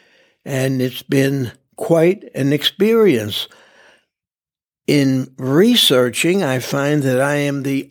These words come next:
only announcer ever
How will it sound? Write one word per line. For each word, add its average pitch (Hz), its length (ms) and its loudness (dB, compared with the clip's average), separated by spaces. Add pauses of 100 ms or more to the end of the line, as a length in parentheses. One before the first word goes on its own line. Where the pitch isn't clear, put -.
(120)
only 180 720 2 (240)
announcer 156 920 0 (920)
ever 165 640 2